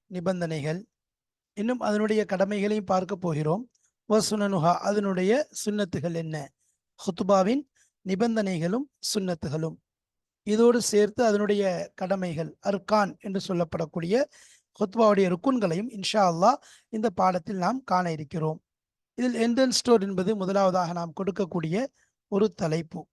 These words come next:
நுழைவாசல். இதில் இந்த பாடத்தினுடைய சுருக்கங்களை ஒரு சிறு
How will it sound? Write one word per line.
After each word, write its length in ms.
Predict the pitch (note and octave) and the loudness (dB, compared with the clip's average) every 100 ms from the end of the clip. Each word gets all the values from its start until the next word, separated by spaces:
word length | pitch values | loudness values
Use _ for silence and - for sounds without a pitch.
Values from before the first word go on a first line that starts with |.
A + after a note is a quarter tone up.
| _ _ _ _ - | _ _ _ _ -2
நுழைவாசல். 680 | G#3 A#3 A#3 F3+ D#3+ - - _ | 4 4 6 4 2 -6 -14 _
இதில் 300 | G#3+ A3 C#4+ - _ _ _ - | -2 0 -2 -6 _ _ _ -8
இந்த 180 | A3+ A#3+ | -4 -4
பாடத்தினுடைய 680 | - F#3+ A3 B3 B3 A3+ G3+ F#3+ | 0 2 2 0 -2 0 0 0
சுருக்கங்களை 680 | A3+ A#3 A#3 A#3+ G3 E3+ F#3+ - _ _ _ | -2 -2 -2 -2 0 -2 -4 -10 _ _ _
ஒரு 160 | G#3+ A#3+ | -2 -2
சிறு 220 | - A#3 | -2 -4